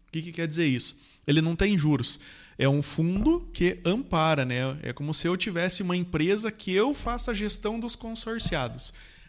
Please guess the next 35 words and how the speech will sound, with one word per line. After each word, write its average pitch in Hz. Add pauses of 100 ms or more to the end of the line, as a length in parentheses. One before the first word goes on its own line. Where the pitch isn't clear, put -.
(120)
Como 170
que -
funciona 190
isso? -
Então, 139
você -
vai 139
vir 143
até 143
a 165
agência, 196 (240)
vai 127
falar 143
com 151
um 156
de 147
nossos 135
gerentes 127
de 127
negócio. 185 (580)
É, 170
você 170
quer 190
trocar 175
de 135
carro, 139 (240)
quer 147
comprar 143
uma 120
casa, 139 (240)
né? 139
Quer 170
fazer 151
uma 143
reforma. 151